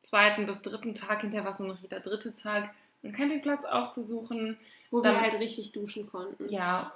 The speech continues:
Speaker 2: Zwischendurch haben wir halt auch mal Freunde besucht. Also wir hatten ja zweimal den Besuch bei deiner Gastfamilie zum Beispiel. Wir haben ein- oder zweimal deine Freundin besucht und einmal haben wir eine Klassenkameradin, eine ehemalige Klassenkameradin von uns besucht.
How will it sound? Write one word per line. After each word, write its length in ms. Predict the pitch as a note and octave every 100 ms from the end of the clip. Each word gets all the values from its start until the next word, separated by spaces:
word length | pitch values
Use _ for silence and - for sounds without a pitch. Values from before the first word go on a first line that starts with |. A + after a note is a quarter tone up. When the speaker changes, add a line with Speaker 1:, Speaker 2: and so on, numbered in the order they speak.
| -
Speaker 2:
Zwischendurch 600 | A#3+ B3+ B3+ B3 B3+ B3+
haben 160 | B3
wir 100 | A3+ A3
halt 220 | G#3 -
auch 140 | A3
mal 180 | G#3 G3+ -
Freunde 300 | A3 B3+ C4+
besucht. 400 | C#4 C4 D4 D4
Also 160 | G3+
wir 80 | G#3
hatten 180 | G3+ G#3+
ja 120 | G3+ G3+
zweimal 840 | - - A3 A3+ A3 G#3+ G#3 G#3 G#3 - - _ _ -
den 280 | G#3+ A3+ G#3
Besuch 280 | G3+ A3 A3
bei 300 | G3+ F#3+ F#3+
deiner 300 | G3 F#3+ F#3
Gastfamilie 760 | A3 C4 - D4+ D4+ D4+ D4+ D4
zum 120 | C#4+
Beispiel. 480 | C#4 C#4+ - C#4 B3
Wir 140 | G#3+
haben 240 | G#3 G#3 - - _ _ _
ein- 260 | - G#3+ A#3+
oder 160 | A#3 A3+
zweimal 340 | A3+ A#3 A3+
deine 200 | G#3 G3+
Freundin 440 | G3+ A#3+ C4 D4 C#4+
besucht 400 | C#4 C#4 C#4+ -
und 140 | - -
einmal 280 | A#3 A3+
haben 160 | A3 A3
wir 80 | G#3+
eine 100 | G#3
Klassenkameradin, 840 | A3 G#3 G#3+ G#3 F#3 E3+ F3+ F#3 -
eine 140 | G#3+
ehemalige 520 | - A3+ G3 F3+ F#3+ -
Klassenkameradin 840 | - G3 G#3 G#3 G3 F#3+ G3 G3
von 120 | G#3
uns 120 | G3+
besucht. 380 | - G#3 B3 C4